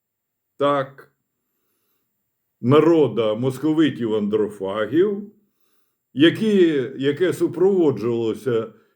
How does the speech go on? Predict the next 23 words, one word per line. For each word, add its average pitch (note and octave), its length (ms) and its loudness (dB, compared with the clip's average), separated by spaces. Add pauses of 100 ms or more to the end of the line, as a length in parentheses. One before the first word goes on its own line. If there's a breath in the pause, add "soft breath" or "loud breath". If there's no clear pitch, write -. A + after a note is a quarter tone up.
піснями, G3+ 840 0
танцями, G3 1040 -2 (300)
ну B3+ 240 0
і G#3+ 160 4
половими F#3 600 4
іграми, G2+ 640 -6
як F#2+ 180 -8
говорять G2+ 560 -6
у F2 300 -12 (540)
<laughs> - 600 -8
Московії, A#2 1120 -2 (120)
так. - 360 -14 (1300 loud breath)
Правий G#3 480 4
був D#3+ 380 -2
Путін. D#3 800 -12 (800)
Я A2 460 0
вже G#2 260 0
не G#2+ 160 0
раз D3 580 0
говорив D#3+ 580 -2
про C#3+ 180 -8
те, D3+ 240 -4
що C#3 380 -4